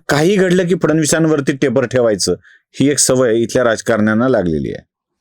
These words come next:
राज्यात खूप पाऊस पडला, फडणवीसच अपयशी आहे. राज्यात पाऊसच नाही पडला, फडणवीसांचं सरकार आलं म्हणून नाही पडला. राज्यात काही संकट आलं, फडणवीस आहेत म्हणून आलं, ही सवय लागून गेली आहे.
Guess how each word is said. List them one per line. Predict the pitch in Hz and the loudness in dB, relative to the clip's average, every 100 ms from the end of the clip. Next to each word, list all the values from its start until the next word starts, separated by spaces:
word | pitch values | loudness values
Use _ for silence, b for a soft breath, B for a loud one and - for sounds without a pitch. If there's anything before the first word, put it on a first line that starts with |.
| _ _ _ b b b b b b | _ _ _ b b b b b b
राज्यात | 156 175 196 208 | -2 0 0 0
खूप | 180 240 220 | 0 0 0
पाऊस | 214 208 185 | 0 0 0
पडला, | - 127 92 71 - _ _ _ _ _ _ _ _ - | 0 0 0 -2 -10 _ _ _ _ _ _ _ _ -2
फडणवीसच | 113 120 120 113 | 0 2 0 0
अपयशी | 104 78 71 69 - | -2 -2 -4 -4 -10
आहे. | - - _ _ _ _ B B B B | -12 -16 _ _ _ _ B B B B
राज्यात | - 175 196 202 | -2 0 0 0
पाऊसच | 220 233 233 262 | 0 0 0 0
नाही | 202 190 139 | 0 0 0
पडला, | 113 92 80 69 - _ _ | 0 0 -2 -4 -16 _ _
फडणवीसांचं | 104 127 123 123 127 | 0 0 0 0 -2
सरकार | - 110 104 101 | -2 -2 0 0
आलं | 98 | 0
म्हणून | 98 95 117 | -2 -4 -4
नाही | 113 92 | -4 -6
पडला. | 64 62 50 - _ B B B B | -8 -10 -14 -20 _ B B B B
राज्यात | 131 175 175 220 208 | 0 0 0 0 0
काही | 226 | 0
संकट | 208 226 214 226 | 0 0 0 2
आलं, | 165 107 80 - | 2 2 -2 -2
फडणवीस | 113 135 135 143 | 0 2 0 -2
आहेत | 123 | -2
म्हणून | 110 107 | -2 0
आलं, | 95 71 60 58 _ _ _ - | 0 -2 -6 -12 _ _ _ -4
ही | - - | -4 -2
सवय | - 143 131 | 0 2 2
लागून | 104 80 71 | 0 0 -2
गेली | 57 50 50 | -4 -8 -12
आहे. | - | -20